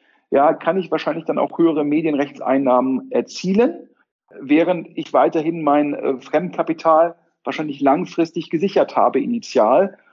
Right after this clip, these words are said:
und dementsprechend auch noch ein guter Hedge drin. Und, äh, daher wäre meine These, dass sicherlich C V C und Advent das so gerechnet haben, dass es auch klappen muss ohne Steigerung.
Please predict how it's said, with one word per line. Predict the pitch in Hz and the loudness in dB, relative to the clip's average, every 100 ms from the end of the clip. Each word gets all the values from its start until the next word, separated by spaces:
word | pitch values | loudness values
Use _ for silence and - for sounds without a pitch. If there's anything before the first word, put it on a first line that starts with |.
| _ | _
und | - 147 151 156 165 | 0 2 2 -2 -2
dementsprechend | 139 165 170 165 151 | 0 0 2 0 0
auch | 156 147 | 0 0
noch | 151 | 0
ein | |
guter | 151 165 | 0 0
Hedge | 151 - - | 0 -2 -4
drin. | 110 95 90 _ - _ | -4 -4 -6 _ -20 _
Und, | 127 131 139 127 | 0 2 2 0
äh, | - 120 - - - | -2 -2 -6 -14 -2
daher | 120 151 156 | 2 4 4
wäre | 151 | 2
meine | 143 135 | 2 0
These, | - 160 185 196 | -2 -2 2 2
dass | 156 147 - _ _ _ 110 | 0 -2 -10 _ _ _ -16
sicherlich | 147 180 202 170 165 - _ | -8 -2 0 0 -2 -8 _
C | - 180 | -6 -4
V | 160 | -4
C | - 185 190 196 - _ | -4 -2 0 0 -2 _
und | 160 160 - | 0 0 0
Advent | 139 127 147 180 233 - - - | 0 2 0 2 0 -4 -12 -2
das | 147 - - _ _ _ _ _ _ - | -2 -2 -14 _ _ _ _ _ _ -6
so | 139 202 | 0 2
gerechnet | 196 196 190 - | 2 2 -2 0
haben, | 170 180 175 | 2 2 0
dass | 151 | -4
es | 156 | -2
auch | - 139 | -4 -2
klappen | - - 165 | -2 -2 -2
muss | 147 143 - | -4 -4 -2
ohne | 156 202 214 | 2 2 2
Steigerung. | 208 202 214 214 233 | 2 2 2 0 0